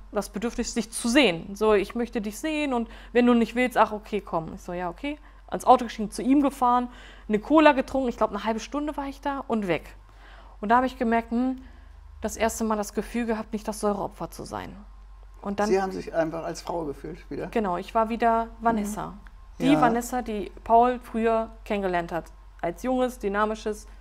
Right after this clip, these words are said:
Speaker 1: aufmüpfiges Mädchen. Und, ähm,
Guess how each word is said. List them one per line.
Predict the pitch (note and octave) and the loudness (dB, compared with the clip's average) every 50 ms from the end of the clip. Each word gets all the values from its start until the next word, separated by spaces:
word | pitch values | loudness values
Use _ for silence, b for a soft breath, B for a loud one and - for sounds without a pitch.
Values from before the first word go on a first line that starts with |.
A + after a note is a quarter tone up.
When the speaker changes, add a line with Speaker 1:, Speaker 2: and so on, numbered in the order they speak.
| b b b b | b b b b
Speaker 1:
aufmüpfiges | - A3 A3 A3 - G#3+ G#3 G#3 - - G3 G3+ G3 - | 4 6 6 4 0 -4 -4 -4 -6 -6 -6 -6 -4 -2
Mädchen. | G3+ F#3 F3+ F3 - - - - - - B B B B B B B B B B B B B B B B B - | 0 0 0 0 -2 -6 -10 -10 -12 -16 B B B B B B B B B B B B B B B B B 4
Und, | - A3 A3+ A3 G#3+ A3 A3 G#3 - - | 8 8 8 8 8 4 2 -2 -2 2
ähm, | - G3+ G3+ G3 G3 G3 G3 G3 G3 G3+ | 4 4 4 4 4 0 -2 -4 -6 -8